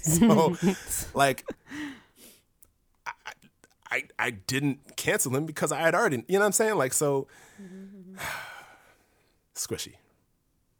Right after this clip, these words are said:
Speaker 3: Yeah.
Speaker 2: Squishy, squishy. You had weaned yourself off of J. Cole by the time this came around.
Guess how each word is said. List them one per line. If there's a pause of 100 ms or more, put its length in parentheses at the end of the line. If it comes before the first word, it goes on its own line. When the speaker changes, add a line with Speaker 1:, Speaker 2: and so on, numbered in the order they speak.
(100)
Speaker 3:
Yeah.
Speaker 2:
Squishy,
squishy. (200)
You
had
weaned
yourself (580)
off
of
J.
Cole
by
the
time
this
came
around.